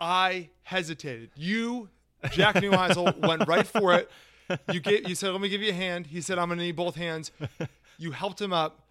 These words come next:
Speaker 1: while I picked up his cane.
Speaker 2: <laughs>
Speaker 1: I'm pathetic. But you, you are a hero before we even started the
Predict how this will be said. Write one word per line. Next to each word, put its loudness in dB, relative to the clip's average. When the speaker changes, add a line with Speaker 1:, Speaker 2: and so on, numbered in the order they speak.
Speaker 1:
while -2
I 4
picked -10
up -10
his -8
cane. -4
Speaker 2:
<laughs> -20
Speaker 1:
I'm -4
pathetic. -6
But 2
you, 0
you 0
are 4
a 0
hero 2
before -2
we -2
even -6
started -4
the -6